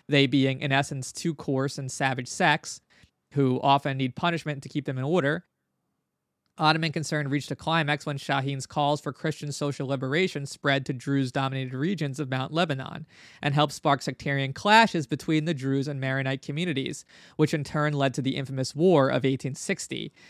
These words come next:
in which thousands of Christians were massacred by the Druze in June. It was interesting to me, actually, you know, reading Mark Twain and also looking up how this was covered in the American press at the time, 'cause it was curious to me that, uh, they understood the Druze were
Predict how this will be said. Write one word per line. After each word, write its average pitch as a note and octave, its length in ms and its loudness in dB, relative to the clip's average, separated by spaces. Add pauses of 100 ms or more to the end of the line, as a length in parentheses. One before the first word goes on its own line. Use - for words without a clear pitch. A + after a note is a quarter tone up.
(120)
in D3 100 0
which C#3 180 0
thousands C3+ 420 2
of C3 120 -6
Christians E3 380 -2
were C#3 120 0
massacred C3 480 -2
by B2+ 100 2
the A#2+ 120 -2
Druze C#3 400 2
in B2+ 160 -6
June. C3+ 440 -2 (720)
It F3+ 60 6
was F#3+ 120 8
interesting G#3+ 320 2
to F3 60 -2
me, D#3+ 160 4
actually, D3 320 4
you C#3 120 0
know, C3+ 280 0
reading C#3 600 0
Mark C3+ 280 0
Twain C#3 400 -2
and C3 100 -2
also C3+ 320 0
looking C3+ 340 0
up C3+ 200 4
how C3+ 100 2
this C3 160 0
was B2+ 100 -2
covered C3+ 320 0
in C3+ 60 -2
the C3+ 80 -2
American C3 340 0
press C3+ 220 -2
at D#3+ 60 -12
the D3+ 60 -2
time, D#3+ 220 2
'cause C#3+ 140 -2
it C#3 60 2
was C3+ 120 0
curious E3 340 2
to - 60 -10
me C3 120 0
that, C3 260 0 (100)
uh, D#3 280 -2 (360)
they C#3 120 2
understood C3+ 560 2
the B2+ 100 0
Druze C3+ 720 2 (200)
were B2 540 4